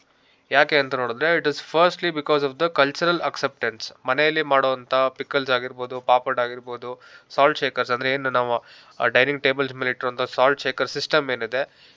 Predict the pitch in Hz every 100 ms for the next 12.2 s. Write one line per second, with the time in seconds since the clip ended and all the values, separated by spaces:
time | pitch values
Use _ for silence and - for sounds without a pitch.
0 | _ - 170 170 170 165 170 165 - -
1 | 147 139 135 135 131 147 147 147 143 151
2 | 151 - - - - 151 160 156 143 -
3 | 135 131 127 131 - 151 139 131 135 131
4 | 123 123 123 131 - 151 135 123 117 113
5 | 120 185 - _ _ _ 135 131 147 170
6 | 143 180 214 139 143 143 135 139 156 165
7 | 135 135 143 156 139 127 143 - 151 165
8 | - - 131 - 139 131 123 156 170 -
9 | - 135 143 143 131 127 123 131 123 120
10 | 127 120 117 - 180 - _ _ _ _
11 | _ _ _ - 156 165 165 170 139 165
12 | 180 185